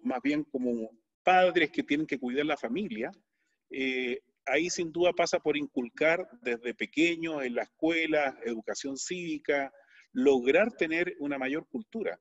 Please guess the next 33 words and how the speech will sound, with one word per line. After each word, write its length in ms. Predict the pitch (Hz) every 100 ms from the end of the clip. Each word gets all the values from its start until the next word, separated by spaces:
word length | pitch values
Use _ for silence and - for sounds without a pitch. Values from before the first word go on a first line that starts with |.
| -
Es 100 | 180
lo 100 | 185
mismo 220 | 214 214
que 100 | 180
las 140 | 151
afores. 500 | - 247 196 101 - _ -
¿Por 160 | 143
qué 280 | - 202 220
una 200 | 180 165
afore 360 | - 185 190 175
me 100 | 160
sirve? 540 | - 233 156 131 185 - _ _ _ _
¿Por 160 | 147 135
qué 100 | 196
voy 140 | 208
a 80 | 190
tener 280 | 175 175 175
que 140 | 165
ahora 320 | 160 175 180 -
ahorrar 560 | 127 131 139 170 180 - _
en 240 | 127 123
mi 120 | 123 127
vida 240 | 147 151
activa 640 | 123 - 233 151 160 208 -
para 160 | 139
tener 200 | 139 143
una 160 | 160 147
mejor 340 | 135 - -
pensión 520 | - 139 - 160 165 -
en 140 | 127
mi 100 | 139
vida 180 | 135 139
pasiva? 460 | 131 117 247 117